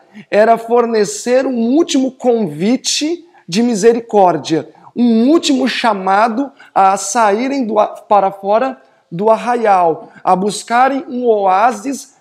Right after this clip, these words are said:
fora da cidade que estava em iminência de sofrer os juízos de Deus por parte de Roma. Então, no capítulo um, Paulo teria que quebrar um terrível paradigma.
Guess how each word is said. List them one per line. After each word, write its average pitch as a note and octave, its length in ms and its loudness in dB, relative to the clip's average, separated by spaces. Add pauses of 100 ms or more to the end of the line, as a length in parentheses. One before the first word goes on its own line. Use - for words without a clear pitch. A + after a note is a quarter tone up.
fora B3 800 2
da G3+ 200 -2
cidade G#3+ 880 -2 (240)
que A3+ 140 -6
estava A#3 680 2
em A#3 220 -2
iminência B3 760 -2
de A3+ 120 -4
sofrer A3+ 680 2 (280)
os G3 140 -4
juízos A3 540 -2
de G#3 120 -4
Deus G3+ 360 4
por - 420 -6
parte A3 540 -2 (200)
de F#3+ 120 -4
Roma. F3 680 0 (580)
Então, A#3+ 400 2
no B3+ 220 0
capítulo C4 680 -4
um, A#3+ 320 -6 (720)
Paulo A#3 300 0
teria A#3+ 320 0
que A3 80 -12
quebrar A3+ 380 -2
um A#3+ 80 -10
terrível A#3 420 -4
paradigma. F#3 920 -4